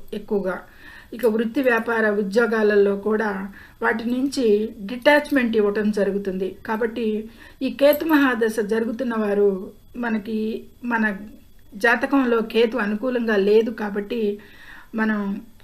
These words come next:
తొందరపడి జాబ్‌ని క్విట్ చేయకూడదు, వృత్తికి దూరం అవ్వకూడదు అనేది బ్యాలెన్స్ చేసుకోవటం అనేది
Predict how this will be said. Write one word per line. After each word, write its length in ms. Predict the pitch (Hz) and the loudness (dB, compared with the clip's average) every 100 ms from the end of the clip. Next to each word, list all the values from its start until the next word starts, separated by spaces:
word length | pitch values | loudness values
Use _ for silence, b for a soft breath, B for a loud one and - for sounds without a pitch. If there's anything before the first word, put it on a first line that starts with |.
| - | -4
తొందరపడి 600 | 262 311 311 294 240 233 | 0 2 6 6 6 2
జాబ్‌ని 520 | 233 208 226 226 254 | 0 2 2 2 0
క్విట్ 380 | 226 - 277 - | -2 -4 -4 0
చేయకూడదు, 600 | 294 247 220 208 202 214 | 2 4 6 6 4 4
వృత్తికి 1040 | 196 220 214 277 247 226 220 214 - 240 | 2 0 0 0 0 0 0 -4 -8 -6
దూరం 340 | 208 226 262 254 | 0 4 4 2
అవ్వకూడదు 680 | 226 208 202 202 202 208 208 - | 0 2 2 2 4 2 0 -6
అనేది 600 | 220 214 202 196 185 196 B B B 208 | -2 0 0 0 0 -6 B B B 0
బ్యాలెన్స్ 680 | 220 226 285 294 277 - | 4 4 4 4 0 -2
చేసుకోవటం 520 | 220 214 - 208 208 214 | -2 0 -2 -2 -2 -4
అనేది 520 | 208 208 196 233 | -2 -2 -2 -4